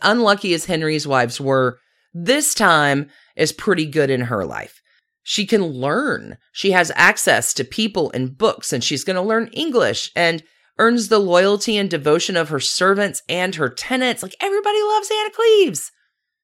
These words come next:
That four thousand pounds a year, she's gonna go on a clothes buying spree. She's living large. She's living in honor and security with houses.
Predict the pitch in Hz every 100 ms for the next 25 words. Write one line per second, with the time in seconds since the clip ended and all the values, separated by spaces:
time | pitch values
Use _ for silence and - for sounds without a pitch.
0 | _ _ - - 226 226 226 226 226 247
1 | 233 240 240 254 320 302 349 - 190 165
2 | 208 277 - - 285 170 151 147 127 120
3 | - - 110 52 50 - _ _ _ -
4 | 392 180 185 277 359 359 - - 202 -
5 | _ _ _ - 196 196 185 165 139 202
6 | 226 240 226 170 - 135 - 247 240 233
7 | 233 - 135 139 240 247 247 247 233